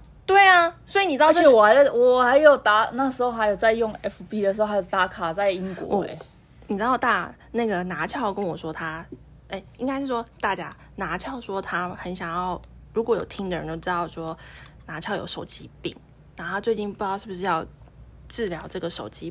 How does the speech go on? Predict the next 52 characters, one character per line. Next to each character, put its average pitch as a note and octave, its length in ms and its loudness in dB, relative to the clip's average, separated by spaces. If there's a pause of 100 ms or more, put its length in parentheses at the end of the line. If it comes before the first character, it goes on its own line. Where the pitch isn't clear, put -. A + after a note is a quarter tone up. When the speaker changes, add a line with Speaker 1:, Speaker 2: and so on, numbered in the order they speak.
Speaker 1:
病， F#3+ 180 -12
他 A3+ 100 -8
就 G#3 140 -6
说 G3+ 100 -8
他 G3 140 -8
把 - 240 -10
那 A2+ 100 -14
个 E3+ 120 -10
什 D#3 100 -14
么 A2+ 140 -14
脸 D3+ 280 -12
书 G3+ 380 -10
跟 G3 320 -6
什 F#3 80 -6
么 - 160 -8
的 - 240 -6
app F#3 220 0 (120)
删 E3+ 460 -8
掉。 - 300 -8
Speaker 2:
对。 G3 100 -4
对， E3 100 -8 (760)
从 G3 260 -10
我 F3+ 180 2
手 E3 240 -4
机 G3 140 -8
里 F#3+ 60 -2
面 F3+ 160 -4
删 F3 420 2
除 - 380 -2
了， - 180 -12 (560)
所 - 180 -12
以 G3 40 -4
我 F3+ 100 -6
现 G#3 180 -8
在 G3 160 -6
都 F3 400 -4 (160)
看 G3 180 -8
不 F3 60 -6
到 F3+ 100 0
F E3+ 260 -4
B D3+ 240 -12
了。 F3 80 -12
Speaker 1:
但 G#3 120 -4
是 G3 80 -10
他 F#3+ 140 -6
滑 D#3+ 220 -10
P D#3+ 260 -14
T D#3+ 260 -12
T。 - 380 -18 (880)
Speaker 2:
P C4 180 -8
T C4+ 340 -6
T - 60 -20